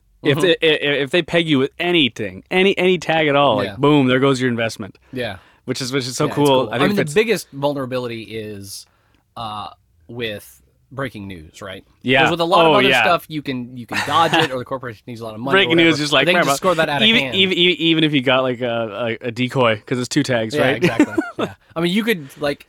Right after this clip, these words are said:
Speaker 2: if you had New Angeles City Hall, you could dodge it, but then you're paying four, and you already paid six or eight for Rachel, so it's like, oof.
Speaker 1: Yeah, but that, like, cool
Speaker 2: Aside
Speaker 1: card.
Speaker 2: from that, it's
Speaker 1: Again,
Speaker 2: awesome.
Speaker 1: ag-, again, like, this, the, the severity.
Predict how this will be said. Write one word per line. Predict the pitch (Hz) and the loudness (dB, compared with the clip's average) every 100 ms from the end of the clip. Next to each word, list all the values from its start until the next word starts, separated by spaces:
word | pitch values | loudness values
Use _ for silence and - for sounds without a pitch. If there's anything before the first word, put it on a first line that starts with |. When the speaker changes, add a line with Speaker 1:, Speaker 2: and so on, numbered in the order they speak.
| - | -8
Speaker 2:
if | 160 175 | -8 -4
you | 160 | -2
had | 151 143 | 0 0
New | 135 127 | -4 -6
Angeles | 123 120 - | -8 -12 -14
City | 117 | -16
Hall, | - 131 | -10 -8
you | 123 110 | -8 -10
could | 104 | -10
dodge | 113 113 | -10 -10
it, | 110 | -12
but | 107 | -14
then | |
you're | 107 | -16
paying | 101 107 104 | -18 -18 -18
four, | - - 165 170 156 | -20 -12 -6 -4 -4
and | 143 | -6
you | 104 | -8
already | 107 104 101 | -12 -14 -20
paid | - 110 110 | -20 -18 -18
six | - 113 - - | -18 -20 -20 -20
or | 98 104 | -20 -16
eight | 135 135 - | -12 -12 -14
for | 110 | -12
Rachel, | 160 175 175 165 | -6 -4 -4 -6
so | 143 | -6
it's | 117 | -10
like, | 110 95 _ _ _ _ _ - | -10 -12 _ _ _ _ _ -8
oof. | 143 - - _ _ | -8 -8 -14 _ _
Speaker 1:
Yeah, | 110 98 - - | -6 -6 -10 -4
but | 143 143 _ | -2 -2 _
that, | 170 - 170 185 175 | -6 -6 -12 -16 -4
like, | 185 - - - | -4 -4 -14 -8
cool | - 202 | 0 2
Speaker 2:
Aside | 185 | 4
Speaker 1:
card. | 165 156 | 4 4
Speaker 2:
from | 165 | 0
that, | 165 113 | -6 -4
it's | 160 | -2
Speaker 1:
Again, | 185 185 | 0 2
Speaker 2:
awesome. | 165 | 0
Speaker 1:
ag-, | 160 | 0
again, | 160 180 | 0 0
like, | 120 104 | 0 -2
this, | 117 110 - | -6 -6 -8
the, | 127 120 110 | -4 -4 -4
the | 117 120 | -8 -8
severity. | - 113 113 101 107 | -6 -8 -8 -10 -14